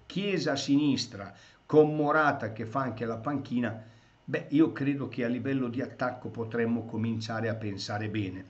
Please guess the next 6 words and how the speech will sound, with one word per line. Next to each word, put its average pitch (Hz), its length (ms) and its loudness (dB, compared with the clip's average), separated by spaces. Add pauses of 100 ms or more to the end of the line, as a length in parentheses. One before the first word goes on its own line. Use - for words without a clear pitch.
(520)
Ovviamente 220 520 2
l'attacco 208 520 -2
non 185 180 -4
basta, 104 560 -6 (380)
però 156 260 4
sicuramente 147 1200 0